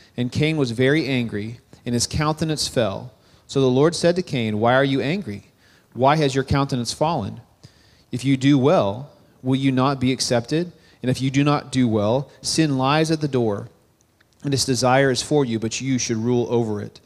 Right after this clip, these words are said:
Now Cain talked with Abel his brother, and it came to pass when they were in the field that Cain rose up against Abel his brother and killed him.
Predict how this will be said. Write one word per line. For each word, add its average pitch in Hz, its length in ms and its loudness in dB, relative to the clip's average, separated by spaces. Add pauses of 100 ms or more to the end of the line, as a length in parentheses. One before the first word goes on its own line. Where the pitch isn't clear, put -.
(500)
Now 117 100 0
Cain 147 280 0
talked 147 300 0
with 151 100 2
Abel 131 300 2
his 117 160 -2
brother, 117 320 2
and 107 100 0
it 104 80 -8
came 139 220 -2
to 139 80 0
pass 117 360 0
when 110 140 -4
they 117 140 2
were 123 140 0
in 135 120 -2
the 156 80 0
field 110 460 -2 (300)
that 117 100 -8
Cain 123 260 -2
rose 123 280 2
up 107 200 -2
against 120 300 -4
Abel 120 260 0
his 113 140 -2
brother 107 260 0
and 104 100 -6
killed 123 300 -2
him. 92 220 -10